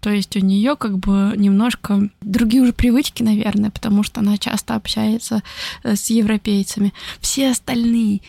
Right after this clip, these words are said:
ни разу не задавали мне никаких вопросов о политике. Ну ладно, в разговорном клубе еще там есть один дедушка, <laughs> который просил вернуть Курильские острова. <laughs>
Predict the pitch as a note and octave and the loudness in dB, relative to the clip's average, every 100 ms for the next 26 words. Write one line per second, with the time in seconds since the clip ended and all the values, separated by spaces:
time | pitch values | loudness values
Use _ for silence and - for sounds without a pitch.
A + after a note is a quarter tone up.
0 | _ D#4 D4+ C#4+ A#3+ A#3 A3 G3+ G3 G3 | _ 2 4 2 0 -2 -2 -2 0 0
1 | A3 A3 A3 G#3 A#3 B3 G#3 G#3 C4 - | -2 -4 -2 -2 0 0 0 2 0 0
2 | D#4 - - C4+ - G#3 A3 A3+ - A3 | -4 -4 -4 -4 -6 -6 -2 -2 -4 -8
3 | - G#3+ G#3 G3 - - - B3 G#3 F#3+ | -6 -2 0 0 -4 -8 -2 0 2 0
4 | F#3+ F#3 G#3 G#3 G#3 G3+ - G#3 E3 G3 | 0 -2 0 2 2 2 2 0 2 0
5 | - - - F#3 G3+ G#3 G3 G3 G#3+ G#3+ | 0 -4 0 2 4 2 0 2 4 4
6 | D4+ D4 - - - - - - D4+ - | 4 0 -2 -4 -6 -6 -6 -2 0 0
7 | F4+ E4 - C#4 E4+ D#4+ D#4 D#4 F4 E4 | 0 0 0 0 0 0 0 0 2 2
8 | D4 D4 D4+ - D#4+ C#4 B3+ - D4 B3+ | 2 2 2 0 0 2 2 0 -2 -2
9 | - C4 C4 C4 - | -2 -2 0 0 -2